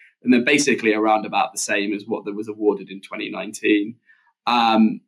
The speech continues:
we haven't got all the data just yet, but we are already seeing some trends in terms of disparities, in terms of where those top grades are going. And these disparities are very unsurprising insofar as they just show the inequality in our education system generally.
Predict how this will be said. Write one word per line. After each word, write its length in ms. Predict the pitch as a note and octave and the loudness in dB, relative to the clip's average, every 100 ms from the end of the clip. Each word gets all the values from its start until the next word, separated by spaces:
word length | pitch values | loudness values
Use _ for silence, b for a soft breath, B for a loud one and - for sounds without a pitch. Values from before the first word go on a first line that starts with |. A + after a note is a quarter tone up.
| - | -2
we 120 | C3 | 0
haven't 160 | E3+ D#3 | 4 4
got 180 | - | 4
all 180 | A#2 C#3+ | 6 6
the 80 | C#3+ | 6
data 320 | C#3+ C#3 C3 | 4 2 2
just 300 | C3 C3+ - | 0 -2 0
yet, 360 | D3 D#3+ - - | 0 2 -2 -4
but 220 | A#2 - | -2 0
we 100 | A#2+ | 2
are 160 | A2+ A2+ | 4 4
already 320 | A2 A#2 A2 | 4 4 2
seeing 480 | A2 - A2 G#2+ G#2+ | 0 4 6 6 2
some 340 | - G#2+ B2+ | -4 2 4
trends 460 | B2+ B2 C3+ E3+ D#3+ | 4 0 0 0 2
in 140 | B2 | 0
terms 280 | A#2 A2 A2 | 0 -4 -6
of 120 | G2+ | -8
disparities, 800 | - - G2+ G2+ B2+ - D#3+ F#3 b b b - | -8 -8 -4 -2 -2 -2 -4 -6 b b b -2
in 80 | A#2 | 0
terms 340 | A2 A2 A2+ | 4 2 4
of 140 | A2 - | 2 2
where 240 | A2+ A2+ | 0 2
those 180 | A2 A2+ | 2 0
top 240 | - A#2+ - | 0 -6 0
grades 300 | A2+ A2+ A#2 | 2 2 0
are 20 | |
going. 460 | A2+ C3+ D3+ D#3 - | 0 2 2 0 -2
And 360 | A2 A2 A2 b b _ | -2 0 -2 b b _
these 140 | B2 B2 | 0 0
disparities 540 | - A#2 A2+ B2 A2+ | 0 0 0 0 -2
are 40 | |
very 300 | A2 A2+ A#2+ | 0 0 2
unsurprising 800 | - B2 B2 A#2 A#2+ C3+ D3+ D3 | 2 2 0 0 0 2 0 2
insofar 560 | B2 B2 A2+ - A2 G#2+ | 2 2 -2 2 2 2
as 100 | A2 | 0
they 120 | A2+ | -2
just 180 | A#2+ - | 0 2
show 260 | A#2 A2 | 2 2
the 160 | A2 A2 | 2 2
inequality 480 | A2 G#2+ A2 G#2+ A#2+ | 0 2 0 0 0
in 80 | A2 | 0
our 100 | A2 | 0
education 460 | A2 A2+ G#2+ - | -2 -2 -2 -2
system 320 | - - A2 | -10 -12 -12
generally. 520 | A2 G#2+ B2+ C#3 F3 | -4 2 4 4 2